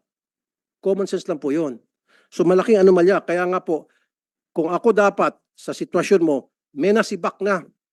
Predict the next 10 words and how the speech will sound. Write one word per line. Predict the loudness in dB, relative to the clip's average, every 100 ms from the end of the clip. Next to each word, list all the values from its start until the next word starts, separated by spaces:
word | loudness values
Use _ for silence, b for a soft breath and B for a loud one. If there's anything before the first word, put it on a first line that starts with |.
| _ _ -8
may | -2
nakulong | 0 0 0 0 0 0
na. | -2 -4 _ _ _ _ _ _ -18
Totoo | -10 -6
yan. | -6 -6 _ _ _ _ _ _ _ _ _ _ _ _ _ -18
Kasi | -12 -10
ang | -10 -8
laki | -8 -6
anomalya | -6 -4 -4
eh. | -6